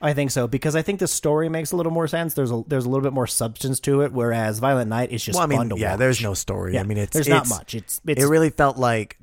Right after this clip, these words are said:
Speaker 2: Die Hard meets Home Alone
Speaker 1: Mm-hmm.
Speaker 2: meets Bad Santa.
Speaker 1: Okay. Okay. And I don't disagree at all.
Speaker 2: But
Speaker 1: And
Speaker 2: the, but it was very good.
Speaker 1: It was
Speaker 2: And
Speaker 1: fun.
Speaker 2: I, I think
Speaker 1: Exactly.
Speaker 2: I, I like Spirited better.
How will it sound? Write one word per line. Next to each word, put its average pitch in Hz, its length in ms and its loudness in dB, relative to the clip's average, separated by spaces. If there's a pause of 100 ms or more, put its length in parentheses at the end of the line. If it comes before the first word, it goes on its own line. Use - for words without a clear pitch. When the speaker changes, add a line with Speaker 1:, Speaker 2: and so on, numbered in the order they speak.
(140)
Speaker 2:
Die 120 280 4
Hard 120 340 2
meets - 680 -6 (200)
Home 113 240 -2
Alone 113 360 -2
Speaker 1:
Mm-hmm. 139 180 2 (680)
Speaker 2:
meets 104 260 -4
Bad - 260 -6 (140)
Santa. - 460 -12 (720)
Speaker 1:
Okay. 180 260 -2 (320)
Okay. 208 280 -2 (440)
And 147 160 2
I 131 100 2
don't 131 160 2
disagree 143 340 -2
at 143 60 2
all. 185 220 -2 (220)
Speaker 2:
But 151 160 4
Speaker 1:
And - 80 -4
Speaker 2:
the, 135 100 4
but 131 140 2
it 131 60 4
was 123 100 0
very 143 240 4
good. 110 320 0
Speaker 1:
It 185 40 6
was 175 140 4
Speaker 2:
And 110 80 -2
Speaker 1:
fun. 117 120 6
Speaker 2:
I, 110 160 0
I 120 40 2
think 127 120 2
Speaker 1:
Exactly. 123 280 2
Speaker 2:
I, 123 40 6
I - 20 2
like 127 140 0
Spirited 98 420 -6
better. - 220 -10